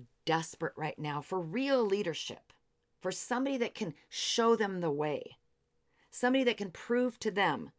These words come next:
that it's possible to move from point A to point B. For some people, they are looking for someone to follow out of the darkness. Did you n-, notice that I said follow? Leaders should not be people that are just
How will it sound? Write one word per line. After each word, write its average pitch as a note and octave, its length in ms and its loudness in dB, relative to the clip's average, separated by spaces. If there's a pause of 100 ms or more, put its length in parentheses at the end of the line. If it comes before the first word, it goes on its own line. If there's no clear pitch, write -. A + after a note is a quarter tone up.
(140)
that F3 120 0
it's - 200 -4
possible A3 560 4
to F3 180 -8
move F3+ 280 0
from E3+ 160 -8
point F3 360 -4
A E3 180 2
to D#3 80 -4
point - 360 -8
B. C3+ 260 -6 (460)
For G3 140 -2
some A3 380 0
people, A3 340 0
they G#3 160 6
are F#3 160 2
looking G#3 320 0
for G#3 140 -2
someone G3 320 -2
to G3 100 -4
follow G3 600 2
out F#3+ 180 4
of E3 120 -4
the E3 80 2
darkness. E3 580 0 (300)
Did F#3+ 140 -2
you F#3+ 100 -4
n-, F#3+ 180 -8 (100)
notice G#3+ 300 0
that G#3 120 0
I F#3+ 60 4
said F3 260 -2
follow? F#3+ 640 6 (1800)
Leaders D4 560 -2
should - 240 -6
not G#3 180 -2
be G#3 100 -6
people G3 320 -6
that E3+ 120 -4
are D#3 180 -6
just A3 420 0